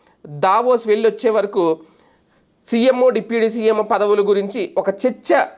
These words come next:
మొదలయ్యేలా చేశారు. అది రాజకీయ వ్యూహం అనుకుంటే తప్పులేదు, అనుకోవచ్చు, maybe ఉందేమో నిజంగా.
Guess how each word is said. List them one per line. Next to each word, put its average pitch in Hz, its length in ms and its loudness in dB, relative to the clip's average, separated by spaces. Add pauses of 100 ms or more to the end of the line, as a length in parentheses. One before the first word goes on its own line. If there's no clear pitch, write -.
మొదలయ్యేలా 190 540 2
చేశారు. 135 400 -4 (640)
అది 233 280 2
రాజకీయ 214 460 0
వ్యూహం 226 360 0
అనుకుంటే 220 380 0
తప్పులేదు, 240 400 0
అనుకోవచ్చు, 208 460 0
maybe 185 380 2
ఉందేమో 180 460 2
నిజంగా. 156 420 -2